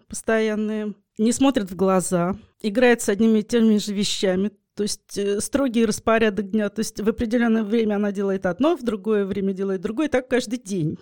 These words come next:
Действия, ст-, э, ну, как щас это, как называют это, стигмы, по-, постоянно она могла кружиться, прыгала там на диване, п-, то есть, э, как-то, и как будто она уходила в какой-то другой мир. Я, я слова не произносила, хотя в два года уже ребенок должен говорить «я»,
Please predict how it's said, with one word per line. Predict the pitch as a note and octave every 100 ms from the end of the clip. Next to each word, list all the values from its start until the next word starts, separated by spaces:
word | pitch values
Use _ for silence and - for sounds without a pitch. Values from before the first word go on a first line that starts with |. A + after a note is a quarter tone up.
| _ -
Действия, | F#3+ B3 A#3 - B3 C#4+ C#4 C3 A#2
ст-, | - - -
э, | A#3 A3+
ну, | A3+ G#3+
как | F#3 G#3+
щас | A3+ G3+
это, | F3 G#3 F#3 E3+
как | F#3+ F#3
называют | G3+ F#3+ G3+ -
это, | F#3
стигмы, | - - D#4+ C#4+ C4+
по-, | C4+ A3
постоянно | - - - B3 A#3 A3
она | G#3+ G3+
могла | F#3+ G3 C#4+
кружиться, | A#3+ G#3 F3+ A#3+ A#3+ - A3 G3+ - - -
прыгала | - C4 C4 G#3+ B3 A#3+
там | A3 A3+ A3
на | A3+
диване, | F#3+ A3 A3+ A3 G#3+ G#3+
п-, | - - F#3+ F3 _ -
то |
есть, | B3 -
э, | B3+ B3+
как-то, | E4 - D4 C#4 B3+ - -
и | A#3+
как | C4
будто | B3 F4 A#3+
она | B3+ C#4+
уходила | B3+ B3 C4 A#3 C#4+ B3+
в | -
какой-то | A3+ B3+ B3 A#3+
другой | A3 A3+ C4
мир. | C4+ G3+ C#3 - _ _ -
Я, | F#3+ A#3+ A#3+ A3 - -
я | F3+ A3 G#3
слова | - A3 G#3
не | G3+
произносила, | - G#3+ A3 G3 G#3+ G#3
хотя | A#3+ A#3+ B3
в |
два | A3 A3+
года | A3 G#3+
уже | A3+ A#3
ребенок | A3 G3+ G#3+ G#3
должен | G#3 G3+ A3
говорить | G3+ G#3 G#3
«я», | G3 G#3